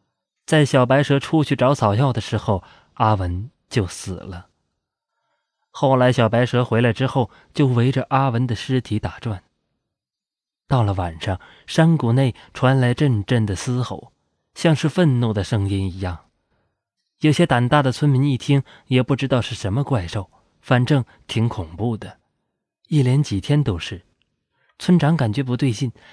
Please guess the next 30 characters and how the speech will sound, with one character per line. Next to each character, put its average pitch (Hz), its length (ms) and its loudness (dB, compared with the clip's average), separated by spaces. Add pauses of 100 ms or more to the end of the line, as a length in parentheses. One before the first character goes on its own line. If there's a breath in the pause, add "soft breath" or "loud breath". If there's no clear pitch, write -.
(140 loud breath)
他 175 140 0
发 180 160 2
现 160 240 2 (220 loud breath)
这 160 180 4
几 127 140 0
天 139 180 2
阿 156 160 2
文 127 300 2
一 147 180 0
直 117 180 2
没 131 120 0
有 123 120 0
出 127 280 -6
来， - 180 -8 (580)
是 - 220 0
不 139 80 2
是 135 260 2 (200 loud breath)
他 151 100 0
出 170 220 0
了 147 80 2
什 107 120 -2
么 127 80 2
事 156 140 -4
儿？ - 220 -8 (1000)
于 131 140 2
是 143 200 2
拄 117 200 2
着 143 80 2
拐 101 220 -2
杖 127 220 0